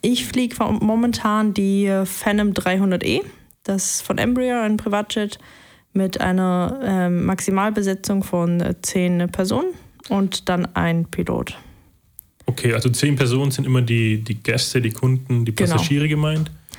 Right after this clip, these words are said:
Speaker 2: Und nur ein Pilot?
Speaker 1: Das wäre aber nur, das darf man, äh, legal nur machen, wenn man privat fliegt. Weil sobald wir kommerziell fliegen, müssen es zwei Piloten sein und dann wären's nur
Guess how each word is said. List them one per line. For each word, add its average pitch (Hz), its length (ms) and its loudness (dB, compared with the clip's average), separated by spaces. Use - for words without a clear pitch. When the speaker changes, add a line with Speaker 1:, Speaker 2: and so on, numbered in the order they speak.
Speaker 2:
Und 143 120 4
nur 151 100 2
ein 175 160 2
Pilot? 170 440 -2
Speaker 1:
Das 226 280 0
wäre 233 320 0
aber 208 180 0
nur, 226 500 2
das 208 220 -2
darf 208 220 0
man, 208 320 2
äh, 202 260 2
legal 196 360 0
nur 196 200 2
machen, 202 400 0
wenn 185 220 2
man 185 160 0
privat 185 340 -2
fliegt. - 420 -6
Weil 190 280 0
sobald 196 320 -2
wir 202 80 0
kommerziell 196 480 0
fliegen, 208 260 0
müssen 196 200 0
es 190 160 -4
zwei 190 200 -2
Piloten 190 400 -2
sein 180 320 0
und 175 140 0
dann 170 160 0
wären's 170 240 -2
nur 175 360 2